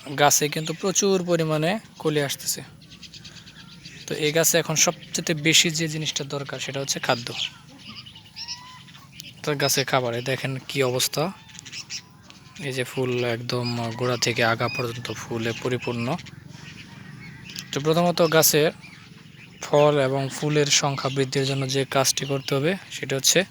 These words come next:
মাটিতে খাবার দিতে হবে। খাবারের মধ্যে আপনার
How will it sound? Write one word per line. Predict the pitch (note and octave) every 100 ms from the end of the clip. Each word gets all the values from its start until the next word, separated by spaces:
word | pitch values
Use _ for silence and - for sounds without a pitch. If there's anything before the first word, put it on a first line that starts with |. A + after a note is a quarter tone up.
| - - - - - - - -
মাটিতে | D3 D3 - G3 - - - - - - - - - - - - - - - - - - - - - - -
খাবার | - C#3+ D3+ D3
দিতে | C#3 C3+
হবে। | A#2+ A#2 - -
খাবারের | - C#3+ D3 D3
মধ্যে | C#3+ C3+ C#3
আপনার | C3+ C#3